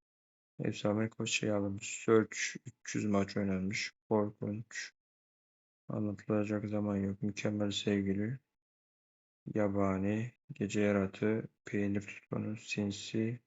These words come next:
Burada benim. Burada benim.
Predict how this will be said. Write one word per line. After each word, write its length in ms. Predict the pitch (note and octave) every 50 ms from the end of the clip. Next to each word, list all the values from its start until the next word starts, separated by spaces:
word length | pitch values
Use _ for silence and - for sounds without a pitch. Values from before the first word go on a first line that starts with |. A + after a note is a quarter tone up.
| _ _ _ _ _ _ _ _ _ _ _ _ _ _ _ _ _
Burada 400 | - A2 G#2 G#2 G2 G2+ G#2 G2+
benim. 420 | G#2 G#2 G2+ G#2 G#2+ G#2+ A2+ A#2+ A#2 _ _ _ _ _ _ _ _ _ _ _ _ _ _ _ _ _ _ _ _ _ _ _ _ _ _ _
Burada 880 | D3 C#3+ - B2+ B2 - - A2+ A2+ A2 A2 A2 G#2+ A2+ A#2 A#2 A2+ A2+
benim. 300 | A2 A2 A2 A#2 A#2+